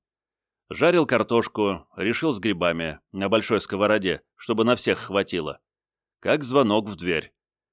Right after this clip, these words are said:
К слову, в квартире телефона не было. Так, подойдя к двери, открыл её и обнаружил замерших в ступоре десантников. Это уже другие, трое. А в ступоре те застыли от моего вида.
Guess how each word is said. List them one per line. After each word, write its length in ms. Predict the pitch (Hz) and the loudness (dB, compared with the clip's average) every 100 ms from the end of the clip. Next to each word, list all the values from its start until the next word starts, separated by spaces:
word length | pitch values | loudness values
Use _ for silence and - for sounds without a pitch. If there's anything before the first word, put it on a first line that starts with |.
| _ | _
К 60 | - | -6
слову, 300 | 107 104 95 | 0 2 2
в 80 | - | 0
квартире 460 | 107 101 110 92 | 0 2 0 -2
телефона 460 | 85 98 98 95 90 | 0 -2 0 0 0
не 160 | 110 98 | 0 -2
было. 320 | 80 71 - _ _ _ _ _ _ _ _ _ | -2 -6 -10 _ _ _ _ _ _ _ _ _
Так, 240 | - 120 - | 0 0 2
подойдя 340 | 107 104 98 | 4 4 4
к 80 | 87 | -2
двери, 500 | 82 101 131 143 117 - | 0 0 2 0 -4 -6
открыл 440 | 87 - 95 95 | -6 -2 -2 0
её 360 | 110 123 131 - _ _ _ | 0 0 0 -4 _ _ _
и 80 | - | 0
обнаружил 560 | 92 87 104 156 143 135 | 0 2 0 2 2 2
замерших 560 | 101 131 127 - 117 | 2 2 2 -2 -4
в 40 | - | -6
ступоре 400 | - 120 110 98 | -4 0 0 0
десантников. 800 | 90 - 85 80 90 - 104 - _ _ _ | -4 -4 -4 -4 -8 -4 -4 -6 _ _ _
Это 220 | 92 95 110 | -4 0 2
уже 200 | 104 117 | 2 0
другие, 460 | 131 135 92 78 | 0 2 0 -2
трое. 460 | - 117 92 73 - _ _ _ _ _ | 2 4 4 2 -6 _ _ _ _ _
А 140 | 90 | -2
в 60 | 87 | -2
ступоре 420 | - 151 151 143 | 0 2 4 2
те 160 | 127 120 | 2 2
застыли 380 | 113 - 123 113 | 2 0 2 2
от 120 | 101 | 2
моего 300 | 104 101 104 | 0 2 2
вида. 400 | 110 85 71 | 0 -2 -6